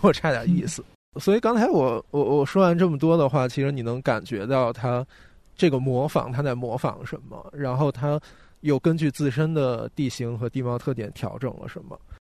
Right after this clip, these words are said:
Speaker 1: 然后之前其实我不觉得谐趣园的建筑多，之前我知道含远堂是嘉庆皇帝建的一个很大体量的建筑，但是我没有那么深刻地感受到它对这个园林重大的干扰。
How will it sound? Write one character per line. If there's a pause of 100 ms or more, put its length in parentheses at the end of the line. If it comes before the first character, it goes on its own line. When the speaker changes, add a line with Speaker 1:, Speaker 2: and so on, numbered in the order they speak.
(340)
Speaker 1:
然
后 (140)
之
前
其
实
我
不
觉
得
谐
趣
园
的
建
筑
多， (400)
之
前
我
知
道
含
远
堂
是
嘉
庆
皇
帝
建
的
一
个
很
大
体
量
的
建
筑，
但
是 (100)
我
没
有
那
么
深
刻
地
感
受
到
它
对
这
个
园
林 (120)
重
大
的
干
扰。